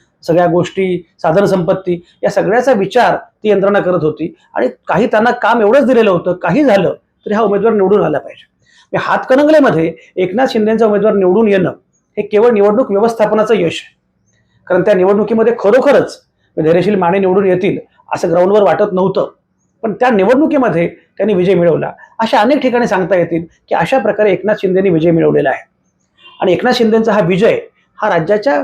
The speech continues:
वेगवेगळ्या का-, कोपऱ्यांमध्ये आहे. त्यामुळे मला असं वाटतं की एकनाथ शिंदेचं महत्त्व या निवडणुकीनंतर वाढलं तर आश्चर्य वाटू नये.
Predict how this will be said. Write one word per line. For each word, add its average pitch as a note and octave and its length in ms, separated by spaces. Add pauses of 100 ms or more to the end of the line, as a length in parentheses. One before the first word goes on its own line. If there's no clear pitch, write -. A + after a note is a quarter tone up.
(240)
वेगवेगळ्या A#3+ 360
का-, G#3 160
कोपऱ्यांमध्ये G3 560
आहे. A#2+ 160
त्यामुळे - 460
मला F#3 160
असं G3+ 120
वाटतं F#3+ 220
की G3 60
एकनाथ G3+ 260
शिंदेचं G#3+ 400
महत्त्व F#3 360 (280)
या E3+ 80
निवडणुकीनंतर F3 720 (260)
वाढलं E3+ 480 (520)
तर F3 80
आश्चर्य F#3+ 340
वाटू F#3+ 240
नये. A3 140